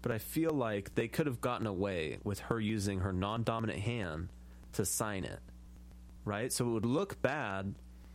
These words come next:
and it wouldn't be, like, a good signature, but they could at least, like, get something on the paper,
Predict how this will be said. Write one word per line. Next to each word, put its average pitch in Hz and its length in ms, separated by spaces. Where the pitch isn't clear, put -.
and 113 140
it 110 100
wouldn't 127 460
be, 123 180
like, 113 220
a 92 140
good 113 240
signature, 101 640
but 117 140
they 127 100
could 127 140
at 110 100
least, 135 380
like, 92 300
get 107 200
something 104 380
on 104 240
the 101 80
paper, 85 600